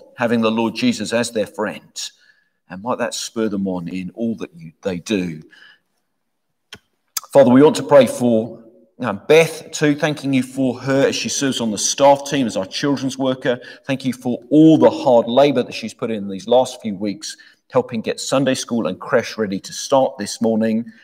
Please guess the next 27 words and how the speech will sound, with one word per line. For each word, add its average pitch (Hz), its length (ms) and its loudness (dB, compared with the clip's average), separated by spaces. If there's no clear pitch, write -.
Thank 127 260 -4
you 120 60 -8
that 113 140 -2
that 110 200 -2
went 104 200 -6
so 104 180 -6
well. 82 260 -8
Thank 123 380 -6
you 107 80 -4
for 98 340 -10
gifting 92 500 -8
her 101 340 0
to - 280 -10
us - 500 -2
and 92 140 -10
to - 100 -12
the 87 100 -8
children 92 460 -6
here 78 280 -12
at 82 100 -12
our 78 100 -12
church. - 760 -14
Father, - 500 2
we 175 120 2
pray 196 200 6
for 156 480 4
our 127 560 4